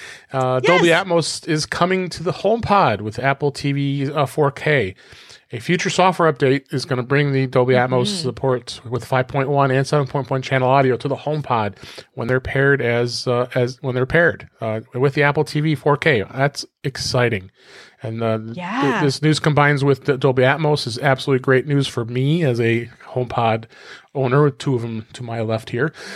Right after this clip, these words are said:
Speaker 1: Uh,
Speaker 2: Yeah.
Speaker 1: and, um, um, they'll be able to set the speakers as a permanent output for their Apple T V, which you aren't, weren't able to do as either. So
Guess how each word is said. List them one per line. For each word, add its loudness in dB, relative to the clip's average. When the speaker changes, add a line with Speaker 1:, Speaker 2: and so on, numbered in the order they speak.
Speaker 1:
Uh, 4
Speaker 2:
Yeah. 0
Speaker 1:
and, 0
um, 0
um, 0
they'll 4
be 4
able 4
to 0
set 2
the 0
speakers 0
as -2
a -4
permanent 2
output 0
for -4
their -2
Apple -4
T -8
V, -4
which -6
you 2
aren't, 0
weren't -2
able -2
to -6
do -2
as -4
either. -2
So -8